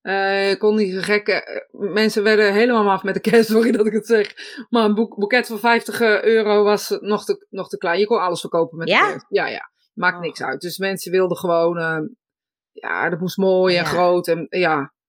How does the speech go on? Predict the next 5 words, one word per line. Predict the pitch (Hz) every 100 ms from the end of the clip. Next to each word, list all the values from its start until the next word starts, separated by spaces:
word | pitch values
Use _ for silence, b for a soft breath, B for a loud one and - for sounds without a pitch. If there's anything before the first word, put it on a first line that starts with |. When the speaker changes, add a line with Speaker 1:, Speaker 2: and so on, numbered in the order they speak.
| _ _ _ -
Speaker 1:
Ja. | 156 143
Speaker 2:
Ja. | 147 139 - _ -
Speaker 1:
Ja, | 196 -
sorry. | - 143 139 156 _ _
Speaker 2:
Ja. | 151 147 -